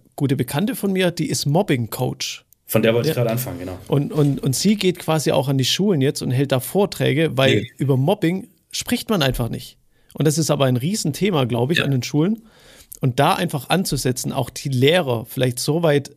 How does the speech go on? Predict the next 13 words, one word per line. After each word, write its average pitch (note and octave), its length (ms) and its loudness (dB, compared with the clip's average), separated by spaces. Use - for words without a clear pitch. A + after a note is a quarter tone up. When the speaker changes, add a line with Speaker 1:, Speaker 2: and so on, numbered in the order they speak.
Speaker 1:
auszubilden, C3+ 1040 0
dass C3+ 220 -2
sie C#3+ 100 0
mit C3 160 0
den B2+ 140 2
Situationen C#3 580 0
umgehen A#2 380 0
können, B2 240 -4
dass C3 160 0
sie D3 60 0
sowas C3 240 2
ansprechen B2 500 -4
können. A2 240 -12